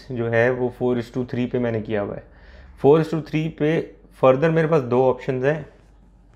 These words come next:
एक सिक्स पॉइंट टू मेगापिक्सल का है, एक ट्वेल्व मेगापिक्सल का है। So why not capture pictures on the highest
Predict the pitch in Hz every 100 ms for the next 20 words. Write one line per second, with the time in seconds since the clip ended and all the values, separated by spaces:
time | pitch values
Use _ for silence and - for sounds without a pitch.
0 | 165 147 - 143 - 143 135 127 151 147
1 | 151 147 143 156 139 151 131 - 127 123
2 | 113 107 110 107 107 - 117 - 104 104
3 | 104 - - - - - 147 147 170 214
4 | 208 156 156 196 156 165 160 165 156 147
5 | 143 117 117 120 139 139